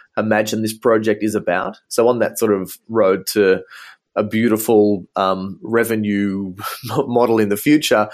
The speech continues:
what are those different phases that we're going to need to go through? Um, and I think that's also part of that, um, I don't know, expectation management on the client side to sort of go,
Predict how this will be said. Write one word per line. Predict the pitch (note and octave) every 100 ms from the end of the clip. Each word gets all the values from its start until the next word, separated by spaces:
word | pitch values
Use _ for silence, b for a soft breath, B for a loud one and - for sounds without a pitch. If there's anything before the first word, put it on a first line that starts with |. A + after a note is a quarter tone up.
| B B
what | B2 C3
are |
those | A#2+ A#2+
different | A#2+ G#2+
phases | - G2+ A2+ A2 G#2+
that | D#2
we're | A2
going | G#2+ G2+
to | G2
need | F#2+ F#2
to | F2+
go | F#2+ G2
through? | - D#2 G1+ _ -
Um, | G2+ G2+ F#2+ F#2+ F2 - B B B _ -
and | A2
I |
think | A2+ C#3 A#2+
that's | A#2+ C3
also | A#2 A2
part | G#2+ G#2+
of | G2
that, | F#2 E2 - _ -
um, | D#2+ D2+ C2 A#1+ A#1 A#1 _ -
I |
don't | A#2+
know, | A#2
expectation | A#2+ - A2 - G#2 B2 C3
management | C3 C#3+ C#3
on | A2+
the |
client | G#2 G2+ G#2 -
side | D#3 D#3
to | C#3
sort | - A2
of |
go, | G#2 F#2+